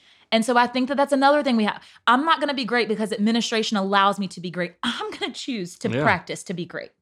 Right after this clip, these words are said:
Speaker 2: I'm gonna
Speaker 1: That
Speaker 2: give
Speaker 1: is
Speaker 2: it my
Speaker 1: something
Speaker 2: best.
Speaker 1: I'm gonna do within my wheelhouse,
Speaker 2: Uh-huh.
Speaker 1: what I have control of, and that's what I'm gonna focus on. Again, if we're trying to focus on politics,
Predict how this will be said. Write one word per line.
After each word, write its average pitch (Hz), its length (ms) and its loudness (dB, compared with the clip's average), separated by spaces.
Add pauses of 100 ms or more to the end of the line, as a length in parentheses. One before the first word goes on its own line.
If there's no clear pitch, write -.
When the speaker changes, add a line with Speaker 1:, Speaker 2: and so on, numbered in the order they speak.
(140)
Speaker 2:
I'm 107 140 -4
gonna 131 100 0
Speaker 1:
That 233 160 4
Speaker 2:
give - 40 4
Speaker 1:
is - 80 2
Speaker 2:
it - 20 -2
my - 60 2
Speaker 1:
something 139 160 4
Speaker 2:
best. - 280 -2 (120)
Speaker 1:
I'm 339 300 4
gonna 359 220 -6
do 269 220 -4
within 247 440 -2
my 339 220 6
wheelhouse, 240 460 0
Speaker 2:
Uh-huh. 190 120 0
Speaker 1:
what 269 220 6
I 285 140 6
have 247 320 0
control 226 520 -2
of, 147 260 -6 (380)
and 202 280 0
that's 233 280 4
what 226 120 -2
I'm 185 120 0
gonna 185 160 -4
focus 262 400 -4
on. - 220 -16 (420)
Again, 202 280 4
if 170 100 -2
we're 190 80 4
trying 190 240 4
to 185 60 0
focus 180 260 -2
on 214 140 2
politics, 165 680 2